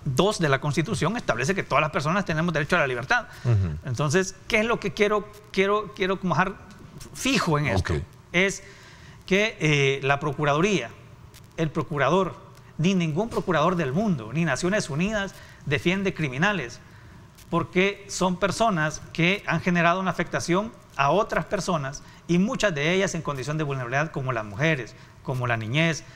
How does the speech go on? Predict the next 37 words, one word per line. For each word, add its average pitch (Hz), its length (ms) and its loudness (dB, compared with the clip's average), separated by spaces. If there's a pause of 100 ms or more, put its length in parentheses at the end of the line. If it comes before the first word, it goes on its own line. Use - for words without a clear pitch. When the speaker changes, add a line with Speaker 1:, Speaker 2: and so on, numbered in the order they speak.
(140)
Speaker 1:
como 139 180 -2
la 135 100 2
población 135 380 -2
L 131 100 0
G 117 160 -6
B 107 80 -6
T. 170 280 0 (960)
Pero 208 400 2 (260)
los 127 280 2
mismos 214 460 0 (260)
instrumentos 160 840 0 (300)
generados 156 420 4
desde 139 160 -4
Naciones 139 300 -2
Unidas, 156 300 0
de 123 80 -4
las 117 140 -2
cuales 165 400 0 (160)
El, 135 80 -6
El 123 60 -6
Salvador 127 420 0
es 147 120 0
suscriptor, 170 580 -2 (400)
establece 175 680 2
ciertos 170 420 -4
derechos 170 400 0
que - 100 -8
le 127 80 -4
asisten 180 300 -4
a 170 40 0
las 156 100 -2
personas 151 340 -2
privadas 147 300 0
de 143 60 -4
libertad. 120 400 -6 (100)
Y 170 180 2
eso 208 300 0